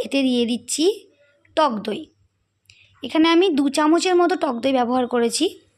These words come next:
এই দইটা দিলে তেল ঝালের যে টেস্টটা সেটাকে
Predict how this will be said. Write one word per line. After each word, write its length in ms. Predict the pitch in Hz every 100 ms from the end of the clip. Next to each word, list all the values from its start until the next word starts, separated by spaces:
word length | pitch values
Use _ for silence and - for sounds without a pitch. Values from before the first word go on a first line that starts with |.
| _ _ _ _ _ - _
এই 120 | 330
দইটা 300 | 311 294 277 294
দিলে 320 | 302 226 247 392 - - _
তেল 160 | - 262
ঝালের 260 | 262 294 302
যে 100 | 320
টেস্টটা 440 | 330 262 247 - 269
সেটাকে 340 | 320 269 269